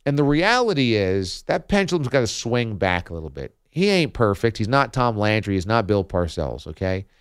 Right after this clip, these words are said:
He needs to string winning seasons together. And week one, that's also a reflection on him. Yes, the talent isn't what the Cowboys' talent is, but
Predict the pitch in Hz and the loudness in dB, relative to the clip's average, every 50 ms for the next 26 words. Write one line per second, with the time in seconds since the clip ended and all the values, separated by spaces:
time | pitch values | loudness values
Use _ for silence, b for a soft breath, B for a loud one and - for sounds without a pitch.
0 | _ _ _ _ _ - 196 214 208 151 165 139 - - 156 135 120 117 123 123 | _ _ _ _ _ 0 0 2 2 0 0 -2 0 2 2 2 4 2 2 2
1 | 117 104 - - 113 104 80 85 78 - 82 76 85 71 67 57 55 - - _ | 2 0 0 0 0 0 -2 -4 -8 -10 -8 -6 -6 -6 -6 -8 -12 -16 -20 _
2 | _ _ _ _ _ _ _ _ - 117 117 117 117 113 107 104 - - _ _ | _ _ _ _ _ _ _ _ -2 0 2 2 2 0 -4 -8 -12 -16 _ _
3 | _ _ _ _ - 101 101 143 156 170 - - 127 127 135 160 190 208 247 233 | _ _ _ _ -4 0 2 2 0 0 -2 0 2 2 4 2 2 -2 -4 -12
4 | _ _ - 160 190 - - 269 285 - - 247 240 214 - - 220 202 - - | _ _ -4 -4 -2 0 0 -2 -2 -2 -2 -2 -2 -2 -2 -2 -4 -4 -4 -2
5 | 196 185 180 185 202 190 143 - - _ _ _ _ _ _ _ _ _ _ _ | -2 0 2 2 0 0 -2 -6 -8 _ _ _ _ _ _ _ _ _ _ _
6 | _ _ _ _ _ _ _ _ _ _ _ _ _ _ _ - 110 107 123 151 | _ _ _ _ _ _ _ _ _ _ _ _ _ _ _ -10 -2 2 4 4
7 | 175 202 196 - - - - - - - - - 123 - - - 120 156 175 185 | 4 4 2 -2 -6 -10 -12 -14 -16 -6 -2 -2 -2 -2 -2 -4 0 2 2 2
8 | 202 214 214 196 - - 165 165 147 147 160 143 135 - - - 139 123 117 107 | 2 2 -2 -2 -2 0 2 2 2 2 0 -2 -2 -4 -2 0 2 2 2 2
9 | 107 98 - - 95 87 87 82 76 - - _ - 117 107 - | 0 -2 -4 -4 -6 -6 -6 -8 -10 -14 -12 _ -4 -4 -4 -4